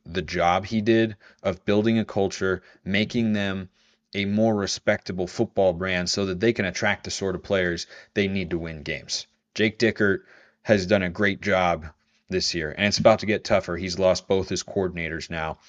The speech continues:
His O C went to be the head coach at North Texas. His D C went down to join Kenny Dillingham at A S U.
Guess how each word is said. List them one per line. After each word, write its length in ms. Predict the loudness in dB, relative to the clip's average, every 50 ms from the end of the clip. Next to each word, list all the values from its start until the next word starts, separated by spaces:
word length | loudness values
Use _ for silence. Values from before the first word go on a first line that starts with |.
| -20 -20 -16 _
His 180 | -4 -2 0 2
O 100 | 2 2
C 220 | 0 0 -2 -2
went 180 | -2 -4 -6 -4
to 60 | -4
be 100 | -2 -2
the 100 | 0 -2
head 140 | -2 -4 -2
coach 240 | -4 -4 -4 -4
at 80 | -6 -8
North 240 | -6 -8 -8 -6 0
Texas. 400 | 2 2 2 2 0 -2 -2 -4
His 80 | -4
D 180 | -4 -6 -4 -2
C 220 | -2 -2 -2 -2
went 220 | -2 0 -2 0 0
down 180 | 0 0 0
to 80 | -2 -2
join 220 | -4 -4 -4 -4
Kenny 200 | -2 -2 -2 -2
Dillingham 460 | -2 -4 -4 -4 -4 -4 -4 -6 -4 -4
at 80 | -2
A 140 | -2 -2 -2
S 180 | -2 -4 0 2
U. 220 | 2 2 0